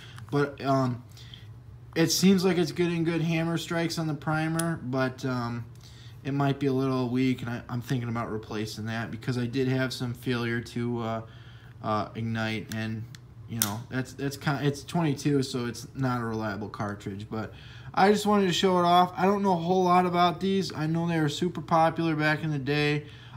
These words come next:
I think Beretta still makes them. Taurus makes a few of them. Uh, but I'm a fan of the Berettas just because, uh, I'm a big fan of Italy, so, you, you know, them being made over there, and it's just cool.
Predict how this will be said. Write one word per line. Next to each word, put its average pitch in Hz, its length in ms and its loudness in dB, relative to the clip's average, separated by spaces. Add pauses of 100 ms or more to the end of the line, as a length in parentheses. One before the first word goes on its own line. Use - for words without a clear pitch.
I 139 80 0
think 151 300 0
Beretta 160 340 2
still 165 220 -2
makes 156 340 0
them. 156 180 -2
Taurus 160 460 2
makes 160 260 -4
a 156 40 -6
few 160 260 0
of 160 140 -2
them. 165 320 -2 (640)
Uh, 131 240 0
but 127 140 0
I'm 151 160 4
a 143 80 4
fan 143 260 0
of 139 80 0
the 117 160 -4
Berettas 131 440 2
just 127 220 -4
because, 120 480 -2
uh, 113 240 -2 (960)
I'm 123 60 -6
a 117 40 -6
big 120 220 0
fan 127 220 -2
of 117 100 -2
Italy, 120 420 0
so, 110 420 -6 (140)
you, 90 160 -14 (160)
you 120 120 -6
know, 104 240 -4
them 117 180 -4
being 117 240 -2
made 117 180 -4
over 113 220 -4
there, 120 300 0
and 117 180 -6 (1040)
it's 110 160 -6
just 113 200 -6
cool. 107 420 -4